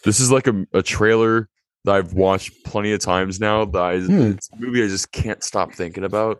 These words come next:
Speaker 2: Wait, wait, wait. Okay, so the trailer's out and you're watching it a lot.
Speaker 1: Mm-hmm.
Speaker 2: Mm.
Speaker 1: I'm sure you can guess it. It just came out not too long ago.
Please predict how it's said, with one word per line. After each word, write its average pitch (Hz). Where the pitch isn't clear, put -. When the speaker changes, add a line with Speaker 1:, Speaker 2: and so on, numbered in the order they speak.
Speaker 2:
Wait, 185
wait, 185
wait. 135
Okay, 117
so 135
the 131
trailer's 202
out 170
and 156
you're 135
watching 135
it 123
a 123
lot. 98
Speaker 1:
Mm-hmm. 98
Speaker 2:
Mm. 135
Speaker 1:
I'm 104
sure 101
you 104
can 98
guess 82
it. 53
It 107
just 117
came 104
out 92
not 87
too -
long 62
ago. 50